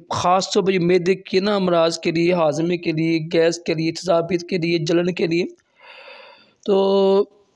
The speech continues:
इस ज़ख़म में भी काम आता है। खून ना, खून को, खून की बेहतरी के लिए भी अच्छा होता है। और ये जो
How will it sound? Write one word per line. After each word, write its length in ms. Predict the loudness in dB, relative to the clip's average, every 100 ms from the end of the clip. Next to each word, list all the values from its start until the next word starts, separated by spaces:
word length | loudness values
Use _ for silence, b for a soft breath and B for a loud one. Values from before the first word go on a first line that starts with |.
| -4
इस 80 | 0
ज़ख़म 300 | 0 2 2
में 100 | 0
भी 60 |
काम 300 | 0 0 0
आता 200 | -2 0
है। 60 | -4 -4
खून 360 | -2 0 2 0
ना, 140 | -2
खून 380 | -2 0 0 2
को, 260 | 0 0 -4 -4 -2
खून 260 | 0 0 2
की 60 | 2
बेहतरी 300 | 0 0 0
के 120 | 0
लिए 100 | 2
भी 100 | 0
अच्छा 200 | 2 0
होता 300 | 0 0 -2
है। 60 | -2 -8 B B B B B B B B B B _ _ _ -20 _ -8
और 260 | -4 -2 0
ये 160 | 2
जो 220 | 2 2